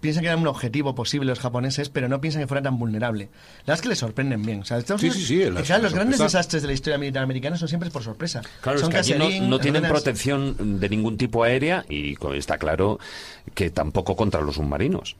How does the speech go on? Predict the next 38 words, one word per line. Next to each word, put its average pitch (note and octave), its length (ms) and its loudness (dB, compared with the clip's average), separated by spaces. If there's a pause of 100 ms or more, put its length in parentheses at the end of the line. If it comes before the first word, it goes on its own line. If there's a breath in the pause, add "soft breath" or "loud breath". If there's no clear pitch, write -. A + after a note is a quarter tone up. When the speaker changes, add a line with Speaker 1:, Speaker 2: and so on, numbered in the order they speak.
(120)
Speaker 1:
Bueno, C3 320 0
los, C3 200 -2
de D3 120 0
hecho, - 280 -2
el C3 140 -2
primer C3 220 -2
incidente D#3 400 -2
es - 80 -6
porque D3+ 200 -4
hunden D3+ 160 -2
un D#3 80 -2
submarino, C3+ 380 -2
un A#2 60 -4
mini C3 160 -2
submarino. A#2+ 440 -4 (120)
No, C#3+ 160 0
no, C3+ 100 -2
los A#2 80 -4
submarinos, C#3 460 -4 (120)
lo, D3 200 -4
ahí D3 100 -2
los E3 100 -4
japoneses F3 300 -4
fracasan, C3+ 400 -6
¿eh? D#3+ 100 -8 (360 loud breath)
Con D#3 100 -2
el C#3+ 60 -2
intento C#3+ 180 -2
que D3 60 0
hacen D3 120 -2
con C#3+ 80 -2
pequeños C3+ 220 -2
submarinitos C3+ 540 -2
en, B2 200 -4
en B2 140 -8
Pearl B2 180 -6
Harbor. A#2 200 -4 (280 loud breath)
Speaker 2:
Yo, - 80 -6